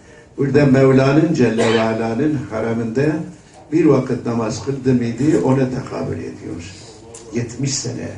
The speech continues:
Bir ayet yüz bin ayete. Kur'an-ı Kerim'i hatim ederken altı bin küsur.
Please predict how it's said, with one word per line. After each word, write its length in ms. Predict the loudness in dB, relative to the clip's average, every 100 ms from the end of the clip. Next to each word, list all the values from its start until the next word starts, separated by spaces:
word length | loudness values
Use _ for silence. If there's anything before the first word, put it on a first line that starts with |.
| -16 -20 -20 -20 -20 -20 -20 -8 2
Bir 280 | 4 4 4
ayet 280 | 4 4 2 -4 -4 -4
yüz 260 | -2 0
bin 140 | 2 2
ayete. 480 | 2 -2 -4 -4 -10 -12 -16 -20 _ -20 _ _ _ -20 -20 _ -20 _ -20 -20 -12 -8 0
Kur'an-ı 440 | 2 4 4 2
Kerim'i 640 | 4 6 6 6 6 4
hatim 360 | 4 -2 0 4
ederken 600 | 6 6 4 4 0 0
altı 420 | 0 0 0 -2
bin 180 | 0 -2
küsur. 440 | -4 -6 -4 -6